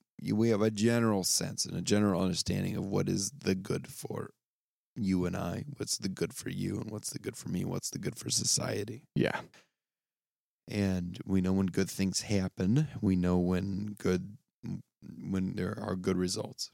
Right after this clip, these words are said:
Speaker 2: Mm.
Speaker 1: And, and at least in, like, Old English and German, gut and gut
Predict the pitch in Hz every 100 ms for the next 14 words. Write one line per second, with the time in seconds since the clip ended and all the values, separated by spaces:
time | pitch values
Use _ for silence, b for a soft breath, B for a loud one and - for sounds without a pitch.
0 | _ 117 120 113 110 - - 92 87 87
1 | 90 - _ _ _ _ _ _ _ _
2 | _ _ _ _ _ _ _ - 92 90
3 | 98 92 101 _ _ _ _ _ _ -
4 | 101 90 101 - 98 90 90 104 110 104
5 | 95 98 101 - 98 101 104 - - -
6 | 90 - 117 - - 90 87 95 104